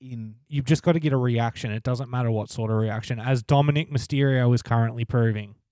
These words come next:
Speaker 1: Do they hate Dominic at the moment?
Speaker 2: He, he gets a mic, the crowd goes nuclear. You can't hear a word he says. He is so hated because he turned on his father.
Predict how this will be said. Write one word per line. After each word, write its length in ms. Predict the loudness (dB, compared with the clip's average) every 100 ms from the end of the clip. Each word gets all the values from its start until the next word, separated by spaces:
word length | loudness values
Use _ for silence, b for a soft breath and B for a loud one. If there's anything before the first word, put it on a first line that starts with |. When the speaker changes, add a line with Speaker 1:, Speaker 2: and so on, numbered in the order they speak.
| _ _ _ _ _ _ _ _ _ _ _ _ -20 -20 _ _ _
Speaker 1:
Do 100 | -2 0
they 120 | 0
hate 180 | -2 -2
Dominic 360 | -2 -4 -6
at 100 | -8
the 60 | -8
moment? 320 | -6 -6 -6
Speaker 2:
He, 160 | 0 0
he 240 | 2 2
gets 200 | 4 2
a 40 | 2
mic, 380 | 6 6 6 2
the 60 |
crowd 360 | -4 -2 0 4
goes 200 | 4 4
nuclear. 560 | 4 6 6 4 -4 -4
You 180 | -4
can't 300 | -4 -2 -2
hear 160 | 2 4
a 60 | 4
word 280 | 2 0
he 60 | -4
says. 420 | -8 -10 -10 -14 -20 _ _ _ _
He 220 | -2 0 0
is 80 |
so 440 | -2 -2 2 4 4
hated 360 | 2 -2 -2
because 240 | -4 -2 -4
he 80 | -4
turned 260 | -2 -2
on 100 | -2
his 140 | -4 -4
father. 380 | -6 -6 -8